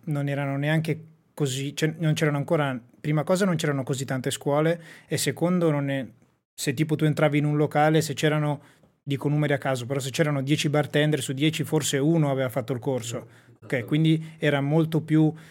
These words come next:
Speaker 1: un discorso di autodidatta, però comunque diciamo che la cultura del bartender, la cultura del barman non era come oggi,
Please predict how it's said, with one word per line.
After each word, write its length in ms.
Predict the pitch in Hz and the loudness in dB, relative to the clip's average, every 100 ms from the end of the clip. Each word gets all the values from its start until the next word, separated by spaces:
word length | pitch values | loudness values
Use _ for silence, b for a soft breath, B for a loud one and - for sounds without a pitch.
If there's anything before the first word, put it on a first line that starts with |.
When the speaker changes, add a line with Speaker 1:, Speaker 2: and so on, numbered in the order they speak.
| B | B
Speaker 1:
un 100 | 156 | -4
discorso 480 | 139 - 156 139 143 | -4 0 0 0 -2
di 220 | 139 135 | -2 -2
autodidatta, 840 | 135 143 151 139 139 156 160 156 | 0 -2 -2 -2 0 0 0 -2
però 220 | - 151 | 0 0
comunque 680 | 139 139 151 156 147 135 B B B B B | 0 0 0 2 2 0 B B B B B
diciamo 400 | 143 135 160 165 | -6 0 2 2
che 180 | 160 143 | 2 2
la 180 | 139 123 | 2 0
cultura 480 | 165 156 165 165 | 0 0 2 2
del 220 | 160 151 143 | 4 4 4
bartender, 480 | 147 - 151 156 | 0 2 2 4
la 140 | 143 139 | 2 0
cultura 380 | 147 127 160 151 | -2 -2 2 2
del 160 | 147 | 2
barman 500 | 135 147 156 151 147 | 2 4 4 2 2
non 160 | 143 143 | 0 2
era 180 | 147 135 | 2 0
come 220 | 139 139 | -2 -4
oggi, 420 | 131 120 120 117 | -4 -6 -8 -12